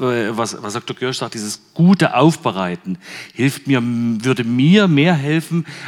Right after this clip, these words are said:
als, äh, ich habe eine Gesellschaft abgebildet von Menschen, die mit Film nichts zu tun haben.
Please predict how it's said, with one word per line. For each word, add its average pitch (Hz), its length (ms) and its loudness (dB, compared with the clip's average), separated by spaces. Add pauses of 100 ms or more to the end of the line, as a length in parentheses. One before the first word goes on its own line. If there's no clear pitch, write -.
als, - 380 -2
äh, 131 260 -2
ich 139 220 -4
habe 127 140 -6
eine 127 220 2
Gesellschaft 127 640 0
abgebildet 131 960 -6
von 127 680 0
Menschen, 131 340 -2
die 123 100 -2
mit 127 160 0
Film 127 300 -2
nichts 127 240 -6
zu 117 80 -8
tun - 240 -4
haben. 101 160 0